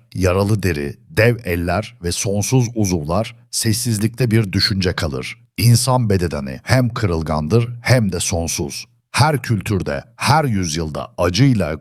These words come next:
gururla, gizemle şekillenmiştir. Bazı bedenler cennete doğru uzanır, diğerleri yeryüzünün izlerini taşır. Ama hepsi sessizlikte, harekette, formda aynı özlemden bahseder.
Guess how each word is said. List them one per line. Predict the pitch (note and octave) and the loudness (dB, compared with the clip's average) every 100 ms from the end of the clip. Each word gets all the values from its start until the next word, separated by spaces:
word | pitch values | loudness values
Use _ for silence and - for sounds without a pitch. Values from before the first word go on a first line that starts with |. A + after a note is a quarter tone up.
| - | 2
gururla, | A#2 C3+ A#2+ F2+ C#2 | 4 6 4 -2 -8
gizemle | - A2 A2 B2 G#2+ | -2 2 4 2 0
şekillenmiştir. | - - - F#2+ E2+ D#2+ D#2 - C#2 - - | -2 -2 0 0 0 -2 -4 -6 -8 -10 -6
Bazı | G2 B2+ C3+ A#2 | 2 2 4 2
bedenler | G2 F#2+ E2+ G2 A#2+ E2+ | 2 0 0 2 2 0
cennete | F2+ F2+ F#2 A#2+ | 0 0 2 2
doğru | G2 E2 D2 | 2 0 -2
uzanır, | F#2 F2 A2 A#2+ A2+ - - - | -2 2 4 6 4 -2 -16 -4
diğerleri | - C3 A2+ F2+ D#2+ D2 | 4 4 4 0 -2 0
yeryüzünün | G#2 A#2+ G2+ E2 G2+ C3 - | 2 2 0 0 2 2 2
izlerini | G#2+ G2 G2 F2+ F#2 | 0 2 2 2 -2
taşır. | - D2+ C#2+ C2 - _ _ | -4 -6 -6 -10 -16 _ _
Ama | F2 F#2+ C#2+ | -2 0 0
hepsi | A#2 C3 A#2 - E2+ D#2+ _ _ | 2 2 0 -4 -4 -6 _ _
sessizlikte, | - G#2+ F#2 - F#2 F#2+ - G2+ F2 - | -6 -2 -2 -2 -2 -2 -2 0 -2 -2
harekette, | - - G2 F#2 G2+ - - E2+ D2+ _ | -6 0 0 0 -2 -4 -4 -4 -6 _
formda | - A#2+ A2+ G2+ F#2+ A2 G#2+ - _ | 0 4 6 4 2 2 0 -10 _
aynı | A2 C3+ C3 | 0 2 2
özlemden | A2 F#2 F#2 F2+ E2+ D2+ | 0 2 0 0 -2 -2
bahseder. | D2 - D2+ C#2+ C#2 | -4 -6 -6 -8 -10